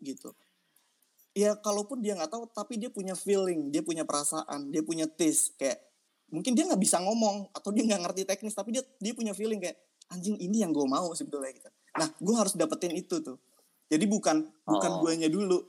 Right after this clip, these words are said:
Speaker 1: bukan menurut gue bagus dulu, tapi gue harus baca, "Oke, gue tahu kalau gini bagus, tapi kalau ini gue kasih dia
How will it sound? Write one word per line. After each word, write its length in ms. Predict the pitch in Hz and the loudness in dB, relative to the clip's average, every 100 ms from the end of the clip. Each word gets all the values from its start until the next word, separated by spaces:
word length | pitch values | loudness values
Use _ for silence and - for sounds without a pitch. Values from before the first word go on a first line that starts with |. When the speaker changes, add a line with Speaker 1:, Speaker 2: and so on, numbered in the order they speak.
| _ - | _ -6
Speaker 1:
bukan 380 | 151 160 151 139 | 0 0 0 -4
menurut 420 | 156 175 175 175 | -4 0 2 0
gue 160 | 170 170 | 2 2
bagus 260 | 160 156 | 4 2
dulu, 160 | 156 208 | 0 0
tapi 200 | 208 220 | 0 -2
gue 100 | 214 | 0
harus 160 | 220 170 | 0 0
baca, 240 | 160 - - | -4 -4 -8
"Oke, 300 | 131 120 - _ _ _ _ _ _ _ _ | -10 -12 -14 _ _ _ _ _ _ _ _
gue 200 | - 175 | -4 -2
tahu 220 | - 147 - | 2 0 0
kalau 180 | 151 135 | -2 -4
gini 220 | 131 156 | -4 -4
bagus, 340 | 156 160 156 | -4 -2 -4
tapi 360 | - 208 - 151 | -4 -8 -6 -6
kalau 240 | 151 143 | -4 -6
ini 240 | - 202 165 | -4 -4 -2
gue 120 | 143 | -2
kasih 340 | 135 - 143 | -2 -4 -6
dia 360 | 143 180 123 | -4 -2 -2